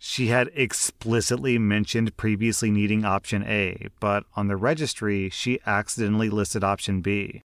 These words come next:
So I asked her because I wanted to make sure that she got what she needed.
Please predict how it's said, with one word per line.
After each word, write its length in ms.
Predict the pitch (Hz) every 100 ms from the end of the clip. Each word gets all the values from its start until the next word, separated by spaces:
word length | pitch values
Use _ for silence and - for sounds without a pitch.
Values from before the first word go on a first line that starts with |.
| _ -
So 340 | - 113 113
I 180 | 101 107
asked 360 | 135 156 -
her 220 | 107 98 95
because 460 | 107 110 110 104
I 140 | - 107
wanted 280 | 104 117 123
to 80 | 123
make 180 | 113
sure 160 | - 117
that 120 | 113
she 140 | - 107
got 220 | 104 110
what 140 | 110
she 160 | - 101
needed. 500 | 104 101 - -